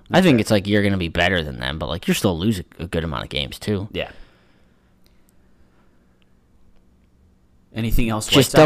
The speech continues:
Speaker 1: don't,
Speaker 2: wise?
Speaker 1: I don't know, just don't give me hope.
Speaker 2: <laughs> Okay.
Speaker 1: Like, like, I, I don't know if, like, like, they're definitely playing a lot better, but it was, it's, it would have been hard to play worse.
Speaker 2: Yep.
Speaker 1: So, like, I don't really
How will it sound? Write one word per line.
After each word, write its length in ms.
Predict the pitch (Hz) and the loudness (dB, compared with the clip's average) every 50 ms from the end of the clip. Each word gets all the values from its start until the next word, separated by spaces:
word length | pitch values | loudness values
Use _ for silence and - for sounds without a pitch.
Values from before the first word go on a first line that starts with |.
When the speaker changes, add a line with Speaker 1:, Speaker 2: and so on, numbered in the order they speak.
| 156 151 | 8 6
Speaker 1:
don't, 20 | |
Speaker 2:
wise? 140 | 143 135 123 | 6 4 4
Speaker 1:
I 140 | 113 110 101 | 4 4 4
don't 100 | 95 87 | 4 0
know, 60 | 95 | -2
just 200 | - - 131 - | -2 -4 -4 0
don't 180 | - 101 95 95 | 0 0 0 0
give 120 | - - - | -4 -8 -10
me 60 | - | -10
hope. 240 | - - - 87 160 - | -8 -6 0 4 6 6
Speaker 2:
<laughs> 40 | - 202 180 160 170 156 139 127 - - - - - - - - - - - - - _ - 214 214 202 - - - | 6 6 4 4 4 2 2 0 -2 -4 -8 -10 -10 -10 -14 -14 -16 -16 -16 -20 -20 _ -14 -14 -14 -14 -10 -4 -2
Okay. 120 | 139 113 | 2 6
Speaker 1:
Like, 300 | 131 143 151 135 131 - | 6 8 6 6 4 4
like, 300 | 123 131 131 123 - - - - - - - _ - - _ - - - | 6 6 6 6 4 0 -8 -16 -20 -20 -20 _ -20 -20 _ -20 -8 0
I, 240 | - 113 127 135 123 117 - - | 4 6 6 6 4 2 0 2
I 140 | 107 117 | 2 4
don't 220 | 113 131 135 143 147 | 6 6 8 8 8
know 120 | 147 143 135 | 8 8 6
if, 100 | 123 - | 6 6
like, 440 | 123 117 107 98 98 - - - - _ _ _ _ _ _ _ _ _ _ _ _ _ _ | 6 6 6 6 4 0 -6 -14 -18 _ _ _ _ _ _ _ _ _ _ _ _ _ _
like, 180 | 131 131 113 104 | 4 4 6 6
they're 160 | 120 135 127 | 8 8 8
definitely 360 | 117 120 135 170 - 208 160 120 | 8 8 6 6 4 4 2 4
playing 240 | - - 120 120 | 4 4 4 6
a 60 | 110 101 | 6 6
lot 200 | 98 98 98 - | 6 4 4 4
better, 380 | - 85 80 80 90 98 - _ _ | 2 0 0 -2 -2 -4 -6 _ _
but 320 | 113 104 101 - - - - _ - | 2 2 2 0 -6 -18 -8 _ 2
it 200 | 123 123 117 117 | 2 2 4 4
was, 180 | 117 113 110 - | 4 4 4 2
it's, 460 | - 117 107 95 - - - - - - - - - | 0 -2 -2 -2 -4 -8 -8 -10 -10 -12 -18 -4 2
it 80 | - 117 | 4 6
would 140 | 120 120 113 | 6 6 6
have 60 | 107 | 4
been 80 | 107 104 | 0 0
hard 240 | 101 110 113 113 104 | 2 2 2 2 2
to 80 | 107 | 2
play 180 | - 127 131 131 | 4 4 6 6
worse. 380 | 110 98 98 113 - - - - _ - - _ _ _ - | 4 2 0 -2 -2 -6 -8 -12 _ -20 -20 _ _ _ -10
Speaker 2:
Yep. 220 | 80 90 - - - _ _ _ _ _ _ _ _ _ | -8 -8 -8 -10 -14 _ _ _ _ _ _ _ _ _
Speaker 1:
So, 340 | - - 127 117 110 104 | 2 6 6 8 8 8
like, 440 | 104 101 101 98 92 92 90 - - - _ _ - _ _ _ _ _ _ _ _ _ _ _ _ _ _ _ _ _ _ _ | 6 6 4 4 4 2 0 -4 -10 -18 _ _ -20 _ _ _ _ _ _ _ _ _ _ _ _ _ _ _ _ _ _ _
I 60 | - 117 | -4 0
don't 340 | - 117 113 113 117 110 - | 2 4 4 4 4 2 2
really 680 | 101 104 107 110 117 120 123 123 123 123 123 127 - | 2 4 6 8 8 10 8 8 6 6 2 0 -2